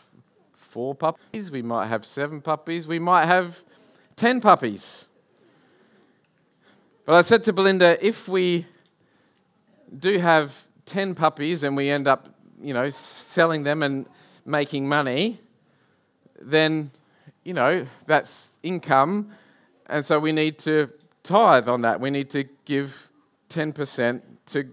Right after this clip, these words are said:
to God. And so basically, if we have ten puppies,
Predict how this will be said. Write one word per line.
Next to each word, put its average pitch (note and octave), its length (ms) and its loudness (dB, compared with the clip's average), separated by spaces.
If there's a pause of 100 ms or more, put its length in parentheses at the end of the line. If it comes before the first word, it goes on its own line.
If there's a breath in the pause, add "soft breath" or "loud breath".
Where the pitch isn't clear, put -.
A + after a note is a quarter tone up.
(140)
to D3+ 140 -8
God. D3+ 400 2 (680 soft breath)
And E3+ 120 0
so F#3 100 4
basically, G3+ 380 6
if E3+ 120 0
we F#3+ 120 2
have E3+ 280 4 (280)
ten F3 320 -2
puppies, E3+ 760 0